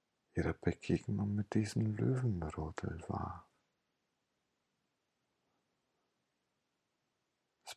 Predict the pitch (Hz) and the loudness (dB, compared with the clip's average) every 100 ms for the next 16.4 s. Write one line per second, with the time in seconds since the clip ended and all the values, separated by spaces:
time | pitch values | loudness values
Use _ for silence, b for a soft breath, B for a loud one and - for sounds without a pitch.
0 | - - - 85 87 101 - 117 - 104 | -6 2 8 10 10 6 2 -8 2 4
1 | 107 107 _ _ _ _ _ _ _ _ | 4 0 _ _ _ _ _ _ _ _
2 | _ _ _ _ _ _ _ _ _ _ | _ _ _ _ _ _ _ _ _ _
3 | _ _ _ _ _ _ - - - - | _ _ _ _ _ _ -12 -12 -10 6
4 | 98 101 120 - - 120 - - 82 53 | 10 10 6 2 2 2 2 2 2 0
5 | - - - _ _ - 78 95 98 107 | -4 -12 -14 _ _ 2 6 8 8 6
6 | - 87 78 76 69 71 - 69 - 82 | 4 4 4 0 -2 -4 -4 -4 2 4
7 | 80 - - 82 87 - - _ _ _ | 4 2 0 0 -2 -8 -20 _ _ _
8 | _ _ - 113 - - - 90 - - | _ _ -4 -4 -2 -4 -4 -6 -10 -10
9 | - - - 92 - _ _ _ _ _ | -6 -4 -4 -8 -12 _ _ _ _ _
10 | _ _ _ _ _ _ _ _ _ _ | _ _ _ _ _ _ _ _ _ _
11 | _ _ _ _ _ _ _ _ _ _ | _ _ _ _ _ _ _ _ _ _
12 | _ _ _ _ _ _ _ _ _ _ | _ _ _ _ _ _ _ _ _ _
13 | _ _ - - _ - 82 - - 95 | _ _ -20 -20 _ 0 2 0 4 8
14 | 98 113 113 104 113 - 113 110 - 123 | 12 12 12 10 8 10 8 8 4 6
15 | 117 101 87 80 - - - 76 - - | 8 12 12 12 10 -4 0 0 0 -2
16 | 65 78 60 64 | 0 2 0 -4